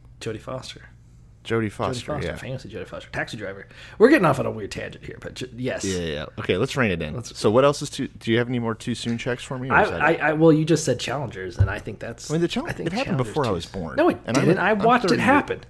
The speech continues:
Speaker 2: It happened in nineteen eighty-six.
Speaker 1: Did it?
Speaker 2: What are you talking
Speaker 1: I
Speaker 2: about?
Speaker 1: thought I watched
Speaker 2: Yeah.
Speaker 1: a fucking, maybe.
Speaker 2: Yeah, y-, yeah, they have videos of it. I don't
Speaker 1: Uh, I don't know. I was young. I thought, I thought I,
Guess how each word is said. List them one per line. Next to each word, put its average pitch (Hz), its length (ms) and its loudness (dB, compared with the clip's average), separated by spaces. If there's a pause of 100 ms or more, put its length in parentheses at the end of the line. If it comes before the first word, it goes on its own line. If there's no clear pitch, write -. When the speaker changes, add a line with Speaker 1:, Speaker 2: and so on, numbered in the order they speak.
(760)
Speaker 2:
It 214 80 -2
happened 247 240 -2
in 226 80 0
nineteen 226 340 -2
eighty-six. - 680 -8 (720)
Speaker 1:
Did - 120 -8
it? - 60 -10
Speaker 2:
What 311 100 -4
are 359 40 -16 (360)
you 190 80 -6
talking 196 280 -4
Speaker 1:
I - 20 2
Speaker 2:
about? 247 140 -2
Speaker 1:
thought 247 100 0
I 226 100 -2
watched 214 360 -2
Speaker 2:
Yeah. - 40 -4
Speaker 1:
a - 60 -10
fucking, 107 640 -10 (640)
maybe. 104 440 -8
Speaker 2:
Yeah, 240 120 -4
y-, 110 240 -2
yeah, 147 180 4
they 110 160 0
have 135 280 0
videos 85 640 -4
of 80 120 -8
it. - 240 -8
I - 80 -8
don't 127 160 -2
Speaker 1:
Uh, 127 480 -2 (120)
I - 120 -12
don't 117 140 -2
know. 113 60 -2
I 127 180 0
was 104 200 0
young. 101 480 -6 (320)
I 110 120 -10
thought, 107 360 -8
I 127 140 -4
thought 147 180 0
I, 107 220 -4